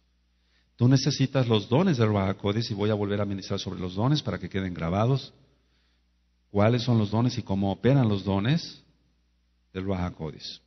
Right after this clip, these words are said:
Entonces necesitamos el Ruach HaKodesh para que no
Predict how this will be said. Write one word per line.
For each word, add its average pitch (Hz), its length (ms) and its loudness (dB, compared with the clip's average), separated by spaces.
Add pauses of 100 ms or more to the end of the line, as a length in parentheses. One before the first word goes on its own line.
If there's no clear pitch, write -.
(800)
Entonces 123 520 0
necesitamos 127 520 -2
el 156 60 -2
Ruach 143 240 4
HaKodesh 123 380 0
para 95 340 0
que 98 160 -2
no 165 640 2